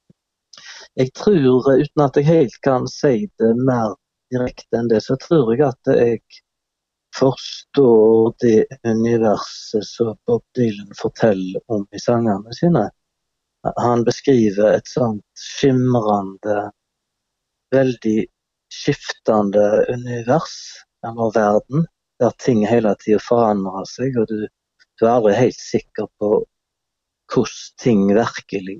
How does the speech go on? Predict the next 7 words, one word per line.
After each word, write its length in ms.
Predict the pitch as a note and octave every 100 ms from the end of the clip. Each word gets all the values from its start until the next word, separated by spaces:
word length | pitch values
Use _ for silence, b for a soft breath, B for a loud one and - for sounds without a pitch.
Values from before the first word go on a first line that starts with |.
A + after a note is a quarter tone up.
| -
er. 340 | A#2+ A#2+ D3+ - _ _ _ _ -
Og 100 | B2+ -
det, 300 | C#3 A#2+ A2+ A2 A2 G#2+ G#2+ B - _ _
det 140 | B2 -
kjenner 340 | E3 D3 A2+
jeg 220 | A#2 A#2+
igjen, 260 | B2 G#2